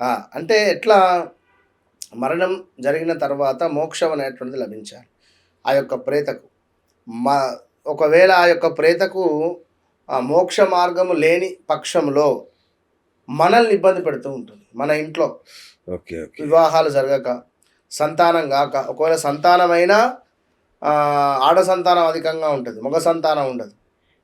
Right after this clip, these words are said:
Speaker 1: ఉంటే మగ సంతానము తరచూ ఆ పిల్లలకి యాక్సిడెంట్స్ జరగడము,
Speaker 2: ఆ.
Speaker 1: ఆ పిల్లడు తన ఆస్తిని,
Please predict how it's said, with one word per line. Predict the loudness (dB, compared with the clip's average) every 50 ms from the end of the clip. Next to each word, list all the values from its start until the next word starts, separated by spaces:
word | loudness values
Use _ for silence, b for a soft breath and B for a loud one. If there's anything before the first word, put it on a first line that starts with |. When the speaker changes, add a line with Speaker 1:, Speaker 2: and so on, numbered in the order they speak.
| _ -10
Speaker 1:
ఉంటే | -8 -6 -2 0 2 4 4 4 2 0 -2 b b b b b b b _ -4
మగ | -2 0 0
సంతానము | 2 2 0 0 0 0 0 2 2 0 0 0 -2 -2 0 0
తరచూ | 0 0 0 -2 -2 -4 -2 -4 -4 -6 -8 -8 -4
ఆ | -2 -2
పిల్లలకి | 0 0 0 0 2 2 0 0 -2 0
యాక్సిడెంట్స్ | 2 2 2 2 0 -4 -6 -6 -6 -6 -2
జరగడము, | 0 0 0 0 0 -2 -4 -4 -4 -6 -8 -8 -10 -14 _ _ -16 -12 -10
Speaker 2:
ఆ. | -8 -4 0 0
Speaker 1:
ఆ | 0 0
పిల్లడు | 0 0 2 4 4 2 2 -2 -4 -4 -4 -4 -4 -2
తన | 2 2 4
ఆస్తిని, | 4 4 4 4 2 2 0 0 -2 -4 -4 -4 -2 -2 -2 -4 -4 -4 -6 -8 -10 -10